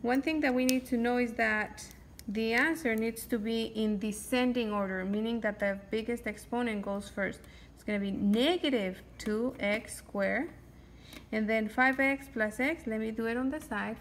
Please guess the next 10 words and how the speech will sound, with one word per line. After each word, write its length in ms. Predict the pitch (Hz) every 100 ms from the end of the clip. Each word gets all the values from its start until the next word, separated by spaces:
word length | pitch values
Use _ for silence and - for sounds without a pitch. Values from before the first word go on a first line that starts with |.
| -
five 360 | 220 220 240
x 560 | 233 214 214 233 - - - - - - - -
plus 720 | 254 285 277 226 214 226 - - -
x, 540 | 208 214 240 302 - - - - - - - -
both 340 | 196 233 262 285
are 120 | 285
positive, 540 | 277 247 247 269 285
so 140 | 285 220
we're 160 | 208 208
gonna 260 | 214 208